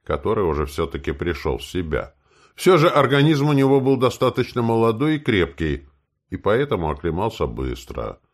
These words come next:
Теперь же этот индивидуум с ужасом смотрел на меня, видимо, пытаясь понять, что произошло с этим агентом, которого явно я убил.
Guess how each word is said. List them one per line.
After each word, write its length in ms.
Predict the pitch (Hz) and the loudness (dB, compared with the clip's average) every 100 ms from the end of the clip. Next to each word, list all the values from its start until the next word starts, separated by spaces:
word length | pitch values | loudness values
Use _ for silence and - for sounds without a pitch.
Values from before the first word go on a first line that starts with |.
| _ _ _ | _ _ _
Теперь 320 | - - 139 120 | -8 -6 -4 0
же 140 | 92 | 2
этот 320 | 90 - 78 | 2 0 -4
индивидуум 640 | 90 78 95 98 92 85 73 | -4 -2 -2 -2 0 -2 -2
с 160 | - | -6
ужасом 460 | 117 95 95 - 78 | -6 -2 -4 -4 -6
смотрел 500 | - 82 76 82 76 | -4 -4 -2 -2 -2
на 120 | 76 | -2
меня, 640 | 76 82 90 110 95 62 - _ _ _ | -4 -4 -4 -2 -2 -4 -10 _ _ _
видимо, 480 | - 113 160 143 135 | -4 0 2 4 2
пытаясь 500 | - 127 - 123 107 | 2 0 4 4 4
понять, 500 | - 117 113 120 - _ | 2 2 4 0 -4 _
что 300 | - - - | -14 -2 0
произошло 680 | - 104 101 87 95 - 123 | 2 2 2 0 -2 0 -4
с 140 | - | -2
этим 320 | 95 - 87 | -2 -2 -2
агентом, 560 | 85 85 135 147 92 76 | -2 -4 -4 -2 -4 -2
которого 520 | 80 76 87 82 80 | -2 -2 -2 0 2
явно 420 | 82 85 98 101 | 2 0 0 -2
я 260 | 101 98 92 | -2 0 2
убил. 600 | 92 101 92 71 50 - | 2 -2 -6 -6 -6 -12